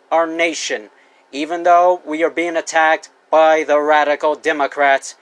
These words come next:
you're still having your head up. Like what, like what we should be doing with you, Mister President, and also doing what we can. Because, folk, the real battle is here.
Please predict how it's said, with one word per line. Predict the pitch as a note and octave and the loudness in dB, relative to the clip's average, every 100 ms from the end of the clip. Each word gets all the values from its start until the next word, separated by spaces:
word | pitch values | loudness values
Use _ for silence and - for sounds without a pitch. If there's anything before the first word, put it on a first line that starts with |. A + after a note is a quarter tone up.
| _ _ _ _ _ | _ _ _ _ _
you're | A2 D3+ E3 D#3+ - - | -8 0 0 0 -4 -18
still | - E3 D#3 D#3 - _ _ | -8 -4 -2 -2 -6 _ _
having | D3 D3+ D3+ D3+ - _ _ _ | -4 -2 -2 -8 -14 _ _ _
your | C3+ C#3 | -4 -2
head | D3 C#3+ | 0 2
up. | A#2 - - _ _ _ _ _ | 0 -2 -10 _ _ _ _ _
Like | C#3 C3+ | -8 -8
what, | C3 D3 D#3 _ _ _ | -4 -4 -4 _ _ _
like | B2 | -10
what | D3 D3 C3+ | -4 -4 -4
we | D#3+ | -6
should | - D3 | -6 -8
be | D3 | -4
doing | C#3 D#3+ D3 C#3 | 0 0 -2 -4
with | D#3 C3+ | -6 -4
you, | C3 | -8
Mister | A#2+ A#2+ - | -8 -12 -8
President, | C3+ B2+ A#2+ B2 B2 - - - | -2 -2 -2 -6 -6 -12 -20 -20
and | C3 | -8
also | D3+ D3 D#3 C#3 C3 - _ _ _ _ _ _ _ _ _ | -6 -4 -4 -4 -4 -14 _ _ _ _ _ _ _ _ _
doing | - E3 E3 | -6 -4 -2
what | E3 | -4
we | C#3 | -4
can. | - E3 D3 B2 G#2+ - - - | -4 0 0 -2 -6 -20 -20 -14
Because, | C#3 E3 D3 | -4 -2 -2
folk, | - F#3+ G3 F#3+ - - _ _ _ _ _ _ _ _ _ _ _ _ _ - | 0 4 4 4 -2 -20 _ _ _ _ _ _ _ _ _ _ _ _ _ -6
the | D3 | 0
real | G3 G#3 | 2 4
battle | F#3+ F#3 F3+ F3+ | 4 4 4 4
is | E3+ - | 2 0
here. | F3 E3+ | 2 2